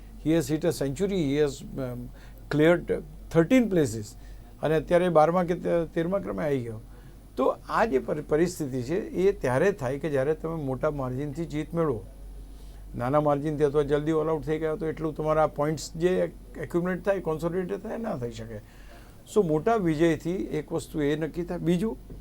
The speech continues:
તમારી વર્લ્ડ ટેસ્ટ ચેમ્પિયનશિપની અંદર જે રેન્કિંગ છે એની અંદર પણ એનો, અ, એ પડે. આ એક ટેસ્ટ મેચથી જસપ્રીત બુમરાહ નંબર વન થઈ ગયો,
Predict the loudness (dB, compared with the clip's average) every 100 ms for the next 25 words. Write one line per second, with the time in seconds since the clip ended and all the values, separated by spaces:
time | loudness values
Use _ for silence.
0 | -16 -20 -20 -20 -20 -18 0 2 4 4
1 | 4 0 0 -2 -2 -4 -4 -6 -8 -10
2 | -4 -4 -2 -4 -2 -2 0 -2 -2 -6
3 | -4 -4 -2 -2 0 -2 -2 -6 -4 -4
4 | -4 -4 -4 -2 -2 -4 -6 -8 -12 -18
5 | -18 -18 -18 -18 -18 -18 -18 -20 -12 -4
6 | 0 2 2 0 -8 -2 0 0 -4 -4
7 | -6 -10 -8 -12 -18 -18 -18 -6 -2 -2
8 | -2 -4 -2 0 2 2 2 2 2 0
9 | -2 -4 -4 -6 -8